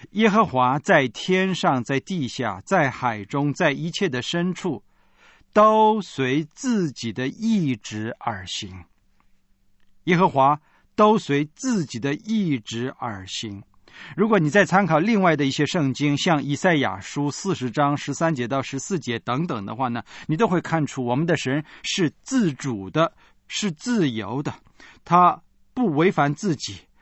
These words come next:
他决定了，他就做，他有能力这样做下去。神是自由的。因此，在爱里面呢，是自由的。爱不是捆绑，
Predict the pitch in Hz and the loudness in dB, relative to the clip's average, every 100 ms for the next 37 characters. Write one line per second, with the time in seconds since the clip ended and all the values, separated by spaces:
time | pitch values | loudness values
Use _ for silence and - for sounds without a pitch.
0 | _ _ - 190 156 147 175 247 208 131 | _ _ 0 0 2 2 2 4 0 0
1 | 98 _ _ - 170 175 160 208 151 - | -6 _ _ -4 0 2 0 0 -2 -4
2 | _ _ - 165 156 143 127 123 127 151 | _ _ 2 4 4 2 0 0 2 6
3 | 233 214 131 156 147 226 175 110 107 - | 6 4 2 0 0 0 -2 -2 -8 -14
4 | - _ _ _ _ _ - - 131 147 | -18 _ _ _ _ _ -10 -4 -2 -2
5 | - 123 - 170 98 90 - - _ _ | -4 -8 -6 -6 -6 -10 -14 -18 _ _
6 | _ _ _ _ _ _ _ _ _ _ | _ _ _ _ _ _ _ _ _ _
7 | 247 262 - 113 - _ _ - 160 - | 4 4 2 -10 -12 _ _ 4 4 4
8 | - 240 214 147 123 110 175 160 135 - | 2 4 4 0 -2 0 0 0 -2 -6
9 | _ - 165 151 - 190 107 98 110 95 | _ -8 -8 -6 -6 -4 -4 -6 -12 -16
10 | - - - 226 180 151 185 208 139 - | -20 -4 4 4 4 0 -2 -2 -2 -4
11 | 120 156 120 87 | -4 -2 -4 -6